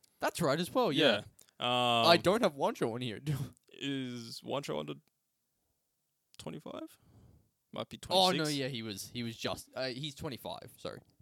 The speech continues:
Speaker 2: Oh, okay, you're right. Um, so, yeah, Anthony Edwards is gonna be sick. I don't even know if he's gonna contribute to winning ever, but he's
Speaker 1: <laughs>
Speaker 2: sick.
Speaker 1: Yeah.
Speaker 2: Um, and then Beasley is a scorer. And then
Speaker 1: Beasley is a player, borderline a guy.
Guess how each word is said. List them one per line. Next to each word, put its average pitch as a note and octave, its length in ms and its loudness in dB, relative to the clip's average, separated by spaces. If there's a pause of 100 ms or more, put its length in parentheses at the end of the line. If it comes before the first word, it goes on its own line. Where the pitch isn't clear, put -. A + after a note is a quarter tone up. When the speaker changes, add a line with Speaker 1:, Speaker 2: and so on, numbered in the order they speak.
Speaker 2:
Oh, B2+ 160 4
okay, G2 260 -10
you're G2+ 100 -18
right. C3+ 800 0
Um, B2+ 140 -10 (760)
so, - 120 -4
yeah, C#3 180 2
Anthony F#3 260 2
Edwards A#2 300 2
is G#2 60 -10
gonna G#2+ 120 -6
be G#2+ 100 -20
sick. - 540 -6 (380)
I - 40 -10
don't C#3+ 100 -2
even D3 120 -4
know C3+ 100 6
if A#2+ 100 2
he's A2+ 120 -8
gonna A#2 140 -2
contribute - 440 -10
to A#2 80 -8
winning A#2 360 -2
ever, D3+ 300 0
but A#2+ 120 -2
he's G#2+ 120 -6
Speaker 1:
<laughs> C3+ 120 2
Speaker 2:
sick. - 400 0 (220)
Speaker 1:
Yeah. C3+ 200 0 (220)
Speaker 2:
Um, A#2 800 2 (560)
and C#3 200 0
then C3+ 320 2
Beasley C#3+ 720 -2
is B2+ 120 -6
a A#2+ 80 -6
scorer. F3+ 340 -2 (680)
And B2+ 140 -8
then D#3 120 6
Speaker 1:
Beasley E3+ 320 2
is C3+ 100 -2
a C3+ 60 2
player, C3 440 0
borderline D#3 580 -4
a C3+ 60 -6
guy. C#3 260 -2